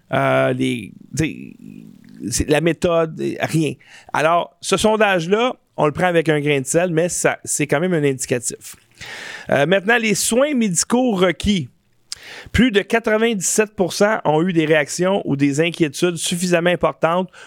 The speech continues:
pour avoir pris contact avec un médecin. Il y a seulement que deux virgule neuf pour cent des gens qui ont eu des effets secondaires des vaccins qui ont répondu,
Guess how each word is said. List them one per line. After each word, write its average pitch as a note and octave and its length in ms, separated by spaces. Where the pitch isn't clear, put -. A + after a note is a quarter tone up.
pour D3 160
avoir D3+ 260
pris F#3 140
contact E3+ 560
avec D3 240
un C#3 80
médecin. D3+ 540
Il - 60
y - 20
a - 20
seulement D#3 300
que F3+ 100
deux D#3 340
virgule E3+ 340
neuf F3 220
pour D#3 180
cent F#3 180
des D#3 180
gens E3 220
qui D#3+ 140
ont C#3+ 120
eu F3 60
des D3 240
effets D3+ 180
secondaires D3+ 640
des C3 200
vaccins C#3+ 580
qui - 160
ont G3+ 140
répondu, D#3 720